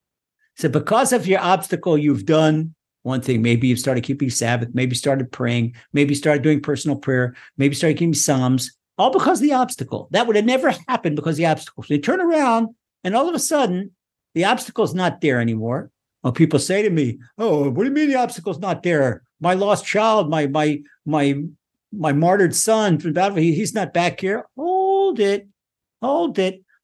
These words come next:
Let's see what happens when Mashiach comes and after Mashiach is arrival of the dead. And, and then let, let's hear you complaining.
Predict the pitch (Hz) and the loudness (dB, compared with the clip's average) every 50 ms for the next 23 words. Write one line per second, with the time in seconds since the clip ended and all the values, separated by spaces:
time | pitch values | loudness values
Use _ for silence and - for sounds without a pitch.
0 | _ - 240 240 - - 277 240 240 196 196 202 196 196 185 147 143 175 170 165 | _ -4 -4 -2 -2 -2 0 0 2 2 2 2 0 -2 -4 -2 -2 0 0 0
1 | 156 - - 190 175 147 - - - 170 160 147 131 160 156 147 - 175 151 143 | -2 -2 -2 -2 -2 -4 -4 -6 -6 -4 -4 -4 -2 -2 -2 -2 -2 -2 -2 -2
2 | 139 - 165 151 131 - 139 123 117 139 139 135 131 117 135 123 110 110 123 143 | 0 0 0 0 0 -2 -4 -4 -2 0 0 0 0 0 -2 -4 -4 0 0 2
3 | 127 120 110 107 - - - _ _ _ 139 131 123 135 - - 143 147 165 170 | 2 2 0 -2 -8 -16 -20 _ _ _ 0 0 0 0 -2 -4 -4 -4 -2 -2
4 | 156 170 175 160 - - 202 196 - - 196 180 160 156 - 143 127 - 151 139 | -2 -2 -2 -2 0 0 0 0 2 0 2 2 0 -2 -4 -6 -4 0 2 2
5 | 123 113 107 101 110 | 2 2 -2 -4 -8